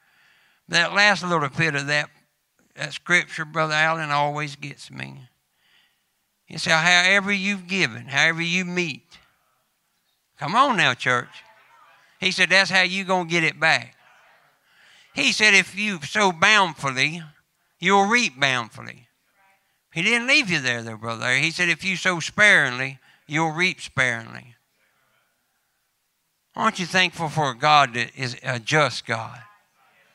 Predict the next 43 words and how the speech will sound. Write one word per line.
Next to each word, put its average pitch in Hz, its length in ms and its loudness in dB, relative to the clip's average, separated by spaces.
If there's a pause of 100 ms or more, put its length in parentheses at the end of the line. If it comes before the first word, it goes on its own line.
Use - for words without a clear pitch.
(420)
I'm 196 240 4
thankful 202 500 2
for 135 220 -2
a 123 60 0
just 131 480 0
God. 117 360 -8 (1300)
'Cause, 202 200 2
see, 247 140 2
we 254 200 0
don't 196 280 4
work 175 280 6
to 131 80 -6
be 170 220 -4
saved, 123 380 -4
but 135 160 -4 (600)
I 185 140 4
work 165 320 2
because 131 340 2
I 117 180 -2
am 127 260 -2
saved. 113 260 -14 (1200)
'Cause 185 180 2
if 170 160 0
God 233 340 4
could 147 140 -2
save 160 360 2
me 143 280 -2
and 117 120 -6
pull 151 200 -2
me 147 180 -2
out 139 180 2
of 110 60 -10
a 120 80 -4
horrible 123 420 0
pit 135 340 -4
that 127 100 -2
I 139 140 4
had 123 120 -2
got 135 240 0
myself 120 580 -2
in, 117 180 -8
Brother 113 240 -6
Wayne, 117 320 -6